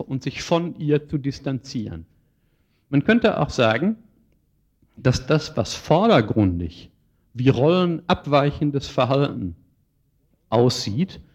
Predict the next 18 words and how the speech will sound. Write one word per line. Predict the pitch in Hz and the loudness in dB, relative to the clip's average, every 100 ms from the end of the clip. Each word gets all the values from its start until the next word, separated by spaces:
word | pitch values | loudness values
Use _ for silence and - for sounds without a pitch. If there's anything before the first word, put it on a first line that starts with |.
| _ _ | _ _
in | 143 131 | -4 -2
Wirklichkeit | 123 160 - 180 - 175 175 175 - | 0 0 0 -2 0 0 0 -2 -4
dazu | 143 - - 120 | -4 -2 -4 0
beiträgt, | 113 113 151 - 165 165 165 - - _ _ _ _ _ _ | -2 -2 -6 -4 -2 -2 -6 -18 -20 _ _ _ _ _ _
dass | 143 127 - - _ _ - | -2 -2 -6 -14 _ _ -16
die | 135 147 143 139 - - _ _ _ | -2 0 2 0 -6 -20 _ _ _
Interaktionen | 147 139 147 139 - - 147 139 135 131 127 | 0 2 2 0 -6 0 2 4 2 0 0
weitergehen. | 117 113 120 87 92 82 78 - _ _ _ _ | 2 2 2 -4 -4 -8 -10 -14 _ _ _ _
Und | 151 - | -16 -8
ein | 175 247 165 | -4 -2 -2
ganz | 131 - | -4 -6
wichtiger | 180 - 156 135 | -8 -6 -2 -4
Punkt | - 160 190 - | -2 -4 -4 -8
in | 120 | -4
dem | 120 127 | -2 -2
Zusammenhang | - 135 143 175 151 160 151 | 0 0 0 0 2 2 0
ist | 131 131 | 2 4
der, | 123 180 | 6 6